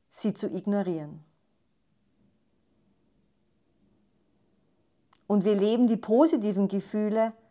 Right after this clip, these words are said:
nicht bewusst und intensiv genug, sodass sie unseren Körper positiv beeinflussen könnten.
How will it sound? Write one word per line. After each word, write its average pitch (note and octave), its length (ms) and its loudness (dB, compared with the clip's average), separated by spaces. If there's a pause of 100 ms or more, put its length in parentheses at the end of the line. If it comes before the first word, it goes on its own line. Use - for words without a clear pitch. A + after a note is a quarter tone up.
(440)
nicht G#3 540 4
bewusst F#3 800 -6 (920)
und G3+ 180 0
intensiv G#3 760 -2
genug, D3 560 -14 (1000)
sodass E3+ 400 -2
sie F3+ 60 -4
unseren E3 320 -6
Körper E3+ 360 0
positiv F#3+ 1040 -2
beeinflussen D#3+ 840 -8
könnten. D3+ 540 -18